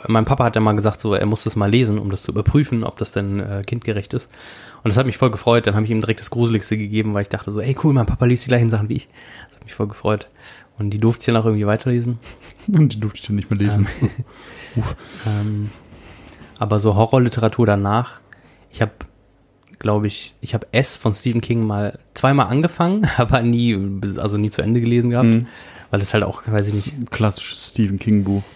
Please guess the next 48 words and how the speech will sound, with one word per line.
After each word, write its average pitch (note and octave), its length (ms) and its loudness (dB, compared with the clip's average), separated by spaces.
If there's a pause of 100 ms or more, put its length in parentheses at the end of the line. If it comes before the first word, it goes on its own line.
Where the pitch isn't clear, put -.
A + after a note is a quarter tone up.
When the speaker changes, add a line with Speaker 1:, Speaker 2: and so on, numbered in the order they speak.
(360)
Speaker 1:
Ja, - 400 -10 (720)
die A2+ 80 -10
sind A2 80 -4
alle B2+ 220 2
lang. A#2+ 260 2 (140)
Also A2 200 -2
so A2 120 -2 (480)
tausendfünfhundert C#3 560 2
Seiten B2+ 260 0
Clown B2 320 0
im A#2 140 -6
Klei-, A2+ 240 0
in - 80 -2
der A2+ 100 2
Kleinstadt. A#2 600 -4
Das G#2+ 80 -10
ist - 40 -8
halt A2 140 -2
so. G#2 240 -4
Speaker 2:
<laughs> - 0 - (2750)
Speaker 1:
Und B2+ 120 2
das C#3+ 120 2
ist - 60 -12
gut, - 400 0
aber A2+ 160 4
es A2+ 120 0
ist C3+ 100 -2
halt C3 140 0
so A#2+ 300 0
irgendwie, C3 440 0 (640)
mich B2 160 -10
dann B2+ 100 -2
Speaker 2:
Das A#2 100 -2
Speaker 1:
irgendwie A#2 200 -2
Speaker 2:
sind A2+ 80 -2
Speaker 1:
immer G#2+ 100 0
Speaker 2:
halt G#2 120 0
immer G#2+ 140 2
noch G#2 80 2
Speaker 1:
abgeschliffen. A2 260 2
Speaker 2:
tausendfünfhundert G#2 520 0
Seiten G2+ 260 2
Clown G#2 200 0
in G2+ 60 2
der G2+ 80 0
Kleinstadt. G2 520 -2
Speaker 1:
Genau, G#2 320 -4
ja. G#2 160 -6